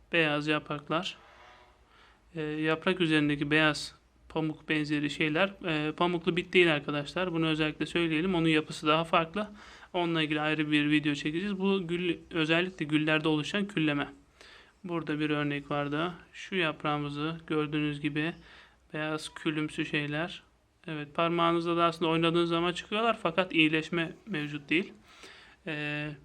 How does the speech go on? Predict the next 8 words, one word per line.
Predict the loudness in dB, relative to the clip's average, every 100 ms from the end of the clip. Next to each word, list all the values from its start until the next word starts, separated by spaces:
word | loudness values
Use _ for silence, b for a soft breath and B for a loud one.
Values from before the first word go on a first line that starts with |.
| _ _ -20 _ _ _ _ -8
hemen | -4 -2 -2
şu | -2
yaprağın | -2 0 0 2
alt | 2 0
tarafında | 0 -2 -2 -4 -2
da | -2
var. | 0 0 0 -10 B B B B B _
Evet, | -4 -4